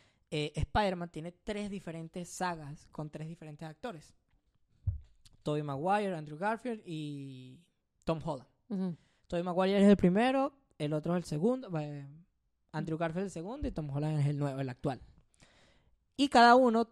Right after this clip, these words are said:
Speaker 1: peleó con diferentes villanos. En el tráiler aparece una bomba que usa el, el, el Duende Verde, el Green Goblin,
Speaker 2: De la
Speaker 1: de
Speaker 2: película
Speaker 1: Tobey
Speaker 2: número uno.
Speaker 1: Maguire, de la
Speaker 2: Ujú.
Speaker 1: primerita película. Aparece la bomba igualita en el piso.
Speaker 2: Ujú.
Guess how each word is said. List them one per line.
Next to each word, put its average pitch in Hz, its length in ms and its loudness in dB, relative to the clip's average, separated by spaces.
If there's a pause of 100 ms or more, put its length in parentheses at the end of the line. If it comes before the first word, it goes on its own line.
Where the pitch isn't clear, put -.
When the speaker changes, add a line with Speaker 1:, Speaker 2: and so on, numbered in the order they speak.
(100)
Speaker 1:
peleó 180 280 2
con 180 140 -4
diferentes 165 460 -4
villanos. 165 400 -2 (640)
En 208 120 2
el 240 140 0
tráiler 208 400 6
aparece 170 500 0 (160)
una 190 320 2
bomba 190 560 0
que 170 120 -8
usa 156 280 -4
el, 180 200 -6 (140)
el, 147 680 -4
el 139 400 -6
Duende 147 320 -2
Verde, 160 340 0
el 139 140 -6
Green 143 240 -6
Goblin, 170 440 4 (140)
Speaker 2:
De 196 100 -6
la 196 80 0
Speaker 1:
de 180 40 -4
Speaker 2:
película 196 340 0
Speaker 1:
Tobey 202 200 2
Speaker 2:
número 214 140 4
uno. 208 120 4
Speaker 1:
Maguire, 185 200 0
de 196 160 -4
la 208 80 0
Speaker 2:
Ujú. 269 80 0
Speaker 1:
primerita 139 480 -10
película. 139 340 -10
Aparece 135 280 -6
la 151 80 0
bomba 147 260 0
igualita 147 380 -2
en 147 80 -6
el 135 80 -12
piso. - 320 -10 (160)
Speaker 2:
Ujú. 220 260 -2